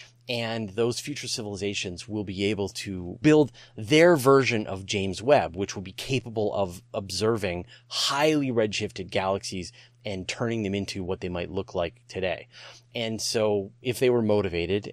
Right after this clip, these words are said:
and creative, they would eventually start to piece together the history of the universe. It's not gone. It's just very faint. But the question that you ask is, like, is there something similar to us? Is there, like, a, um,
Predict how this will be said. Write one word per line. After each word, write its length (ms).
and 340
creative, 640
they 120
would 140
eventually 840
start 220
to 80
piece 320
together 420
the 80
history 320
of 60
the 80
universe. 320
It's 200
not 400
gone. 480
It's 160
just 240
very 320
faint. 560
But 180
the 80
question 420
that 80
you 160
ask 340
is, 100
like, 240
is 200
there 120
something 380
similar 380
to 200
us? 300
Is 180
there, 160
like, 300
a, 440
um, 560